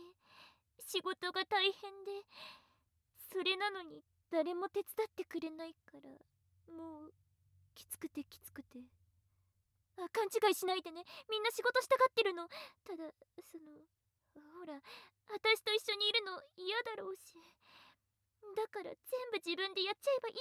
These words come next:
じゃんって。そしたら、いくら仕事をしても終わらなくて。はあ、疲れた。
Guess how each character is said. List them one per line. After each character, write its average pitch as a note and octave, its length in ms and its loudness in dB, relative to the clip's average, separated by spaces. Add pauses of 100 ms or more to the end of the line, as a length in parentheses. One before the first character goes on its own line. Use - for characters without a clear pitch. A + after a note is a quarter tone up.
(160)
じ - 80 2
ゃ C5 760 4
ん - 20 -6
っ - 40 -14
て。 - 60 -20 (600)
そ - 200 -14
し - 100 -16
た - 140 -18
ら、 F#4 120 -14 (640)
い G4+ 120 0
く G#4+ 140 0
ら F4+ 100 0
仕 - 160 -8
事 F4+ 300 -4
を F#4 80 -2
し - 80 -10
て G4 140 -4
も D#4+ 180 -4
終 E4+ 60 -4
わ E4 100 -4
ら F4 100 -8
な F#4+ 120 -10
く - 120 -20
て。 - 140 -18 (1120)
は D4 80 -20
あ、 - 0 - (1500)
疲 - 360 -4
れ G#4 120 -6
た。 - 160 -18